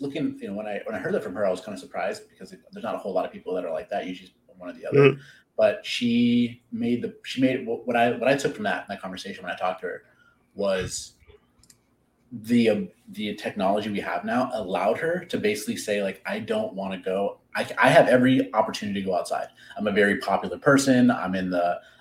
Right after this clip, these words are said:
Speaker 1: I'm very outgoing. I'm very bubbly. I work in a position where people know me. I, I can have lots of friends. I can do lots of things. Yet I choose to go home, put on the movies that I like to watch.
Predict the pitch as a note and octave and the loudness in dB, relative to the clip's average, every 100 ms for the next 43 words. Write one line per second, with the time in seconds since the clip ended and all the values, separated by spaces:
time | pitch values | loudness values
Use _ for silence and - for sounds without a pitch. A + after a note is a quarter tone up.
0 | - G2+ F#2 D#2+ - B2 B2+ B2 G#2 F#2 | -6 -2 -2 -4 4 6 8 6 4 -2
1 | F2+ A#2+ A#2+ A#2 G#2 F2+ F#2 F2+ - G#2 | 4 4 6 4 4 2 -2 -8 -10 -6
2 | G2+ G2 - F2+ G2 A#2 A#2+ G2 - - | -6 -6 -10 -12 -2 2 2 0 -4 -8
3 | G2+ F#2+ - - B2+ C3 A2 G2 G#2 G2+ | -6 -4 -6 -2 2 2 2 -6 -6 -6
4 | - A#2 B2 B2+ C3 - - - A3+ - | -6 -6 -2 -2 -4 -12 -20 -2 -2 -2
5 | A2+ - - E3 G2 G#2 - - _ _ | -6 -6 0 0 0 -2 -10 -16 _ _
6 | _ - A2+ G#2+ G#2+ F#2+ A2 A#2+ A#2+ G#2 | _ -6 -2 0 -2 0 4 4 2 0
7 | A#2 - _ - A2 G#2+ A2 G#2+ - A#2+ | -2 -8 _ -4 0 0 -2 -4 -2 2
8 | A2+ A#2+ B2 B2+ A#2+ A#2+ F#2 G2 - - | 4 4 6 6 6 2 4 6 4 0